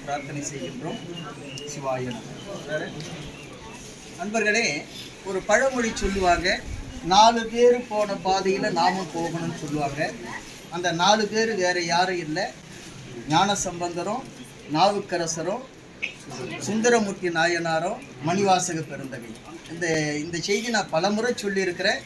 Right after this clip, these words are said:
திரும்ப இங்கே சொல்லுவதற்கு காரணம் என்னன்னு சொன்னா, அந்த நால்வர் பெருமக்களுடைய வழிகாட்டுதல் இல்லைன்னா நாம இல்லை.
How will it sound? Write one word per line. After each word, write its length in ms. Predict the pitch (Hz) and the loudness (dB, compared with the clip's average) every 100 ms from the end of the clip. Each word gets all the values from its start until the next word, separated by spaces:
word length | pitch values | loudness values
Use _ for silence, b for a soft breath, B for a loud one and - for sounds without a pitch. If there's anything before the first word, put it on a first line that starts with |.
| - - | -10 -2
திரும்ப 280 | 214 233 | -2 0
இங்கே 160 | 240 202 | -2 -2
சொல்லுவதற்கு 440 | - 202 214 196 | -4 -4 -4 -2
காரணம் 300 | 185 185 185 | 2 2 2
என்னன்னு 220 | 175 165 156 | -4 -4 -6
சொன்னா, 260 | 156 214 | -6 -4
அந்த 160 | 196 160 | -2 -2
நால்வர் 580 | 147 190 240 254 247 214 | 2 2 2 2 0 0
பெருமக்களுடைய 720 | 214 202 196 190 180 175 156 | 0 -2 -4 -4 0 0 2
வழிகாட்டுதல் 720 | 175 214 208 190 185 180 160 | 0 2 0 0 -4 -4 -2
இல்லைன்னா 400 | 160 170 170 180 | -2 -2 -2 -2
நாம 280 | 143 139 | -2 -2
இல்லை. 240 | 131 131 | -6 -2